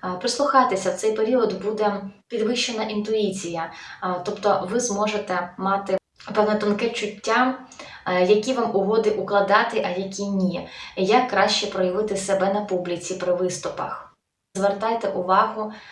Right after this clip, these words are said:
на віщі сни, е, прислухайтеся до свого внутрішнього голосу, до порад, е, своїх наставників. Шістнадцятого червня буде напружений аспект, який торкнеться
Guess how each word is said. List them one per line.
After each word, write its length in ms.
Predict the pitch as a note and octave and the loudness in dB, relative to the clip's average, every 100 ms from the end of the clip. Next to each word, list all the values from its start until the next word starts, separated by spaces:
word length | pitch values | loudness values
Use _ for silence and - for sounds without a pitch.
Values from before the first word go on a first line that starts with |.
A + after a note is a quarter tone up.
| - | -12
на 440 | F#3 F3+ F#3 F3+ F#3 | -6 -2 0 -2 -2
віщі 380 | F#3+ G#3+ - A#3+ | -2 -2 -2 -4
сни, 420 | - - F3+ E3+ F#3 - - - - F3+ | -6 -4 -4 -6 -10 -16 -20 -18 -12 -6
е, 160 | F3 | -6
прислухайтеся 680 | F3 G3 A3+ G3 G#3+ - A3 | -4 -4 -2 0 0 0 -4
до 120 | G3+ | -2
свого 260 | G3 G3 F#3+ | -2 -2 0
внутрішнього 600 | F#3+ G3 - - G3+ G#3 | 0 -2 -6 -4 -2 -2
голосу, 720 | F#3 F#3 F3+ F3 - F#3 F#3 - - | 0 -2 0 -2 -4 -6 -8 -14 -10
до 260 | F#3+ G#3+ G#3+ | 2 4 6
порад, 600 | G3+ F#3+ G#3 A3+ - G3 | 4 4 4 0 -4 -6
е, 60 | F#3+ | -6
своїх 540 | F#3+ F#3 F#3 G#3+ G#3 | -6 -4 -4 -2 -4
наставників. 1000 | G3 G3+ - G3 F3+ F#3+ F#3+ F#3+ A#3+ C4 - - _ _ _ - _ _ | -6 -6 -2 0 0 -2 -6 -6 -6 -6 -8 -18 _ _ _ -20 _ _
Шістнадцятого 680 | - - - G#3+ G#3 G3 F#3+ | -6 -4 0 0 0 -2 -2
червня 640 | - A#3 C4 G#3 F3+ - - - | 0 0 0 0 -4 -6 -12 -6
буде 220 | G#3 G#3+ | -2 0
напружений 560 | F#3+ G3 A3+ B3 B3 | 0 -2 -4 -2 -4
аспект, 480 | - - - F#3 F#3+ - - | -4 -6 -4 -4 -4 -12 -6
який 240 | G#3 A#3+ | -2 -2
торкнеться 760 | A3 G3+ G3 G#3+ G#3 - F#3 | 0 -2 0 0 0 -2 -4